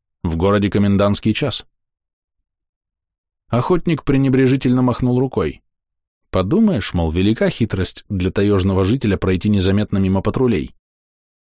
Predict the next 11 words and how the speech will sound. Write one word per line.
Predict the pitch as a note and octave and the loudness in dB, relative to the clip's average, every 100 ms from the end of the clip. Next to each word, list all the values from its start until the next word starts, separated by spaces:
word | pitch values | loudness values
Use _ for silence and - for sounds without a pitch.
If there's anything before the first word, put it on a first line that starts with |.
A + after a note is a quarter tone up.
| - | -4
и | F2 | 0
выразительно | E2+ F2 F2+ F#2 F2+ E2 | 2 2 0 0 0 0
покосился | F2 F2+ G#2 F#2+ F#2 | -2 -2 0 0 -2
в | |
сторону | - G2 F#2+ F2 | 0 0 0 0
керосинки, | F2 E2+ A#2 A#2 G2 | -2 0 0 0 0
украшенной | F2 G2 G2 G2 F#2+ | 0 0 0 0 0
закопченным | F2 F#2 - F#2 G2 | 0 -2 -2 0 0
чайником. | G#2+ A#2+ F#2 - C#2+ - _ _ _ _ _ _ _ _ _ _ _ _ _ _ _ _ | 0 -2 -4 -6 -8 -10 _ _ _ _ _ _ _ _ _ _ _ _ _ _ _ _
Павлинок | F2 E2 F2 E2+ - | -4 -2 0 -2 -2
рассмеялся, | E2+ - E2 D#2+ G#2+ - | -4 -2 -2 -2 -2 -4